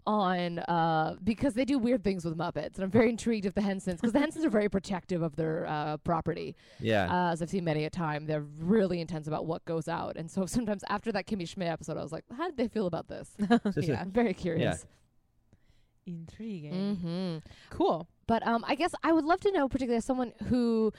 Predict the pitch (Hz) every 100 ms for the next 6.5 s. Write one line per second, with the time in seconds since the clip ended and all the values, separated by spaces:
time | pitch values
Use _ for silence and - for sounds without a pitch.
0 | - - - 220 202 185 226 226 - 208
1 | 190 185 175 175 170 165 160 - - 175
2 | 208 196 185 190 185 180 170 175 - 175
3 | 202 254 311 294 254 226 294 330 381 262
4 | 262 233 - 208 190 175 151 170 165 175
5 | 220 247 233 196 262 262 247 202 180 180
6 | 185 220 220 190